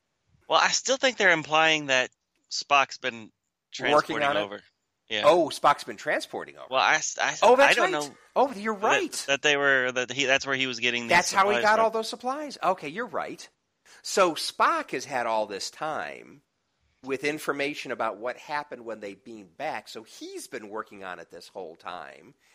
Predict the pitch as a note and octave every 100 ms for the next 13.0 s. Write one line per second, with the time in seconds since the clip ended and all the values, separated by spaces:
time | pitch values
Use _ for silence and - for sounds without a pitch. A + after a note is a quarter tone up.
0 | - D3+ E3+ F3 G3+ G#3 F#3+ E3 E3+ E3
1 | G#3 E4 E4+ D3 G#2 F2 A2 _ _ _
2 | - D3+ F3+ E3+ - D#3 - G3+ G#3 F3+
3 | E3 - _ _ - - F3+ D#3+ C#3 A2
4 | G2 A2 C3+ E3+ E2+ _ _ - E3 D#3
5 | G3 F#3+ C#3+ G#3+ B3 C#3 C#3+ B2+ B2 B2+
6 | B2 - A#2 G#2 G2 F#2 _ _ _ _
7 | _ _ _ _ - G#3 E3 C3+ A#2 -
8 | A2 F#2+ A#2 F#3 A2 F2 - - B2+ B2
9 | A#2 A2 G#2 G#2 A2+ G#2 - _ _ -
10 | B2+ B2 A#2 E3+ E3 A2 F#2 F2 A2 -
11 | G#2 F2 E2 E2 - D#2 D2+ - - _
12 | _ - A2+ G#2+ - F2+ F2+ B2 - -